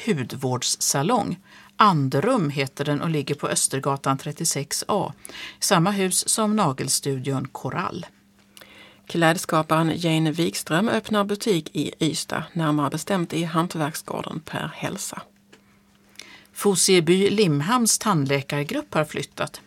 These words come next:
Speaker 1: Den nya adressen är Geijersgatan åtta i Limhamn.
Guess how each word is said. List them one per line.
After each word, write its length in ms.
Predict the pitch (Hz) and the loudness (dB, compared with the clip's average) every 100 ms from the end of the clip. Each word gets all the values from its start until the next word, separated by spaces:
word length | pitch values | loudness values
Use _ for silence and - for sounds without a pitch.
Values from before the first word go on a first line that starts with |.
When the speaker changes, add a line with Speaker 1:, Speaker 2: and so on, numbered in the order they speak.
| - | -2
Speaker 1:
Den 120 | 156 | 0
nya 220 | 156 156 | 2 0
adressen 460 | 165 156 - 175 - | 0 0 0 -2 -2
är 140 | 190 | -4
Geijersgatan 680 | 190 185 143 135 - 131 147 | 0 0 0 -2 -4 -6 -6
åtta 500 | - - - - 151 | -6 -12 -12 -6 -6
i 200 | - 240 | -2 -2
Limhamn. 540 | 208 - 135 - - | -2 -4 -6 -8 -8